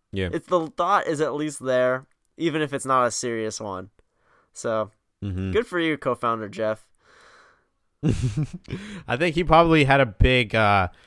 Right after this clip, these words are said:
Speaker 1: a earnings call or something like that, and people wanted to hear what he's doing to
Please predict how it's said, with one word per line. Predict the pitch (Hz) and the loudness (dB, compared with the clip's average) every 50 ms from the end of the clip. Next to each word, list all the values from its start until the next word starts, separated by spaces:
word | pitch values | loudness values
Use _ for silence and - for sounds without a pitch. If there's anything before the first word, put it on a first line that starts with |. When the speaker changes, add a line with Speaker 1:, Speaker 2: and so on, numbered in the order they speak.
| _ _ _ _ _ _ _ - | _ _ _ _ _ _ _ -4
Speaker 1:
a | - 107 - | -4 -2 2
earnings | - 143 131 135 131 127 123 117 104 - | 4 6 6 6 6 4 2 0 -2 -4
call | - - 117 110 113 113 113 | -4 2 4 6 6 8 6
or | 107 101 | 4 2
something | - - 113 110 - - 107 107 | 0 0 -2 -2 0 -2 -2 0
like | 101 101 101 101 95 - - | 2 2 2 2 0 -2 -2
that, | - 101 101 101 104 | 0 2 4 4 4
and | 101 - | 4 2
people | - 110 - 117 110 | 0 0 2 2 2
wanted | 107 107 110 110 107 | 4 4 4 4 4
to | 104 98 | 2 0
hear | - - 110 104 | 0 0 -2 0
what | 101 107 107 101 | 2 2 0 0
he's | 107 104 101 90 | 0 -4 -4 -4
doing | 92 - 113 110 107 107 101 | -2 0 2 2 2 2 2
to | - 110 101 95 | 2 2 2 2